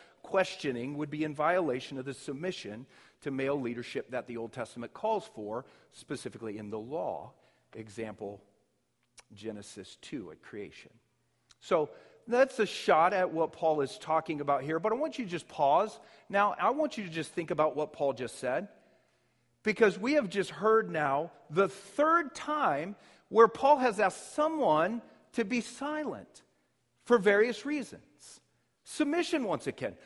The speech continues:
Paul just used that exact word for women weigh,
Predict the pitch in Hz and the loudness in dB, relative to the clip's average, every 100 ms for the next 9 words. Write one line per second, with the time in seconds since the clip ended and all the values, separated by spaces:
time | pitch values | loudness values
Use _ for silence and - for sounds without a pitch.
0 | - - - 277 311 311 277 247 - 202 | -20 -8 0 4 4 4 -2 -2 -4 -4
1 | 202 165 180 170 160 147 - 233 254 - | -4 -2 2 2 0 -4 0 2 2 -4
2 | 165 170 302 349 190 98 - _ _ _ | -12 -4 -4 -2 -4 -8 -16 _ _ _
3 | _ - 233 175 170 175 208 165 143 156 | _ 6 6 6 4 2 -2 -4 -2 0
4 | 160 165 | 2 0